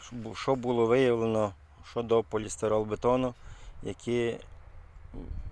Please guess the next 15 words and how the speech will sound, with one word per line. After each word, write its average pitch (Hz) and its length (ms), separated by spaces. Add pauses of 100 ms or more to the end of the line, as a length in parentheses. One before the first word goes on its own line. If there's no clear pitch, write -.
(500)
недочоти 120 880
і 120 60
мінуси 107 580 (180)
є 107 400 (960)
у - 40
моїй 110 340
опалубці. 110 600 (720)
І - 40 (100)
так, 98 220 (520)
ну, 113 200 (1160)
це 107 340 (680)
трубочки 110 500
відсіль 104 380 (180)
цього 107 320
ряду 98 320